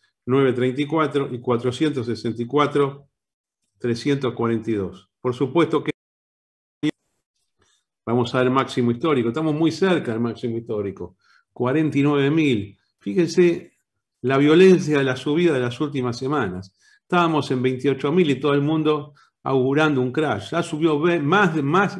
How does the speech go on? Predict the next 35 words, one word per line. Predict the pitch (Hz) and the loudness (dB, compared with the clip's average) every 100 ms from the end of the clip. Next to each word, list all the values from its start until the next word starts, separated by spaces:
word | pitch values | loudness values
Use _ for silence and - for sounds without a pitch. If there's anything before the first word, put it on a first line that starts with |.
| - | -4
ya | 190 | -2
subió | 190 175 175 | 0 2 2
veintiún | 156 151 143 160 170 | 2 -2 -2 -2 0
mil | 214 190 | 0 2
dólares | 202 220 175 131 | 2 2 2 2
de | 120 | 2
lo | 117 | 0
que | 120 | -2
estábamos | 123 151 139 123 | -4 -2 -2 -4
hace | 123 123 | -6 -6
cinco | 120 147 139 | -6 -8 -6
o | 120 | -4
seis | 135 123 | -6 -4
semanas. | 127 143 107 85 _ _ _ _ _ _ _ _ | -4 -4 -4 -8 _ _ _ _ _ _ _ _
Entonces, | - - 143 147 | -10 -4 -4 0
esto | 160 175 156 | 0 2 2
viene | 151 160 160 | 2 2 -2
muy | 127 143 | -2 0
bien. | 143 127 95 95 - _ _ | 2 0 -2 -10 -20 _ _
Y | - 143 143 | -8 -8 -6
ahora | 139 190 185 | -2 0 0
cuando | 156 156 151 143 | 0 2 2 4
en | 160 | 2
un | 170 | 2
ratito | 147 196 190 151 | 0 -2 -2 0
veamos | 123 147 156 143 | 2 2 2 -2
un | 156 156 | 0 2
número | 180 156 127 | 2 2 0
que | 131 127 - _ - | -2 -4 -6 _ -4
empiece | 131 131 180 170 | -4 2 2 2
con | 139 143 | 0 0
cinco, | 139 220 180 120 107 | 2 2 2 2 0
de | 110 | -2
cincuenta | 117 131 123 127 123 160 | -2 -4 0 0 2 0
mil, | 226 170 113 | 2 0 -2